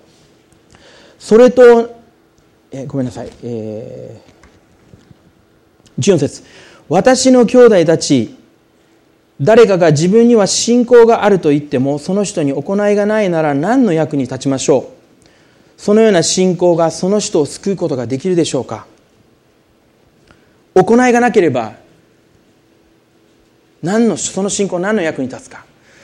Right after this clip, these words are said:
そしてその行いがある信仰の行いのことをここで続いて話しています。「もし兄弟また姉妹の誰かが着るものがなく、また毎日の食べ物にもこと書いているような時に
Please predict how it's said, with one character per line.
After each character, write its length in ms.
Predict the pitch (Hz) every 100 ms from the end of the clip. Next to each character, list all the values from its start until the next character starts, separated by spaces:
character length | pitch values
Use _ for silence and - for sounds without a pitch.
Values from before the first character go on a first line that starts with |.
| _
そ 100 | 196
し 20 |
て 80 | 196
そ 80 | 190
の 120 | 170
行 340 | 170 196 254 240 233
い 80 | 214
が 140 | 214
あ 40 | 190
る 80 | 196
信 360 | - 214 202
仰 140 | 202 190
の 80 |
行 260 | 180 190 233 233
い 60 | 226
の 80 | 214
こ 140 | 208
と 80 | 165
を 60 |
こ 80 | 120 -
こ 100 | -
で 280 | 165 117 - _
続 240 | - 175 202
い 80 |
て 60 | 156
話 240 | 147 123
し 60 | -
て 60 | 113
い 20 |
ま 120 | 98
す。 120 | - _ - - _
「も 180 | 202 285
し 160 | 208
兄 120 | 180 269
弟 240 | 240 170
ま 160 | 160 175
た 80 |
姉 240 | 160 - 240 247
妹 20 | 170
の 100 | 131
誰 200 | 160 156
か 140 | 120
が 220 | 113 151
着 180 | - -
る 120 | 226
も 120 | 214 214
の 100 | 156
が 100 | 123
な 180 | 151
く、 220 | - 120 - _ - - _ -
ま 140 | 190
た 160 | 175 156
毎 260 | 165 226
日 200 | 233 190
の 100 | 175
食 160 | 147 170
べ 100 | 196
物 260 | 208 214 196
に 80 |
も 240 | 165 170 180
こ 160 | -
と 120 | 196 185
書 120 | 175
い 120 | 160
て 100 | 160
い 80 | 143
る 60 | 135
よ 80 |
う 20 | 127
な 100 | 120
時 280 | 160 -
に 280 | 113 151 269